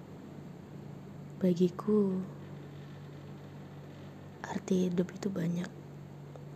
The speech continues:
Aku bisa merasakan hal-hal yang sebelumnya tidak pernah dirasakan sebelumnya.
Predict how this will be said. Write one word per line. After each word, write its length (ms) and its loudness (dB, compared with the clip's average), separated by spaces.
Aku 160 8
bisa 240 12
merasakan 560 8
hal-hal 560 4
yang 240 10
sebelumnya 400 8
tidak 240 4
pernah 240 4
dirasakan 560 0
sebelumnya. 560 4